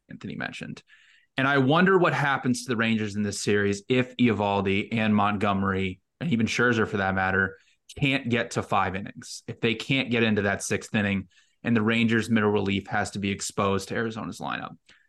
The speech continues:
that is where this goes wrong for the Rangers. And that's what Arizona really has to do. They have to work the counts. They have to get high pitch counts on these starting pitchers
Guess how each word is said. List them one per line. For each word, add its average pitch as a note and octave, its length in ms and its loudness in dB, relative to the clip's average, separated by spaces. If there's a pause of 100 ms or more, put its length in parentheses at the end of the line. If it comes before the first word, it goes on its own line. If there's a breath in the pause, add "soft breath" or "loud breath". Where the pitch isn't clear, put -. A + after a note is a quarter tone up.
(160 soft breath)
that C3+ 420 0
is B2+ 180 2
where A#2 200 2
this G#2+ 180 -4
goes G2+ 260 -2
wrong A2 360 0
for A2 160 -8
the G#2 80 -4
Rangers. F2 680 -8
And A2+ 380 2 (320 soft breath)
that's B2+ 220 0
what C#3 120 0
Arizona A2 400 2
really G2+ 240 0
has - 240 -4
to G2+ 80 -14
do. - 220 -8
They A2 100 -8
have A#2+ 340 -4
to A#2 100 -2
work A2 200 2
the A2 60 -6
counts. G2+ 320 -2
They G#2+ 100 -6
have A2+ 360 -4
to A#2+ 60 -6
get G#2+ 140 -2
high G2+ 220 -2
pitch - 260 -10
counts G#2 260 -2
on G#2+ 60 -2
these G#2+ 140 -2
starting G#2+ 260 -2
pitchers A2+ 400 -6